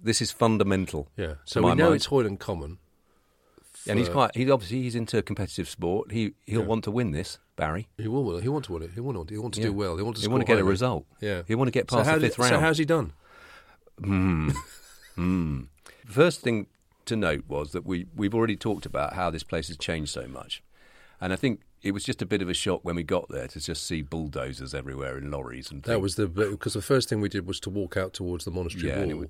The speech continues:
Speaker 1: would, so that, that
Speaker 2: So
Speaker 1: made
Speaker 2: we,
Speaker 1: it
Speaker 2: but also we felt quite cheery at that point because although the, we'd had to walk a long way round to get round the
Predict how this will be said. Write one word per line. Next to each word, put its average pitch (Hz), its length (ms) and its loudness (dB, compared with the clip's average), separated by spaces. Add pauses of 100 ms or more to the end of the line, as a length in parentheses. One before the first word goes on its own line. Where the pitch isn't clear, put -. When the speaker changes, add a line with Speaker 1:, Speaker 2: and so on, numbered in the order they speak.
Speaker 1:
would, 90 140 -6
so - 120 -4
that, 95 240 -2
that 107 160 2
Speaker 2:
So 104 60 -4
Speaker 1:
made 143 120 6
Speaker 2:
we, 165 80 4
Speaker 1:
it - 40 0
Speaker 2:
but 165 100 6
also 156 300 6
we 123 160 2
felt - 260 0
quite 123 240 2
cheery 143 360 4
at 78 60 -6
that 82 160 -8
point 90 220 -6
because - 360 -6 (720)
although 120 360 6
the, 110 120 4
we'd 101 360 -4
had 110 120 -2
to - 100 -4
walk 107 260 0
a 104 40 4
long 98 260 2
way 92 160 2
round 90 360 0
to - 60 -6
get 87 160 -2
round 87 240 -2
the 76 100 -8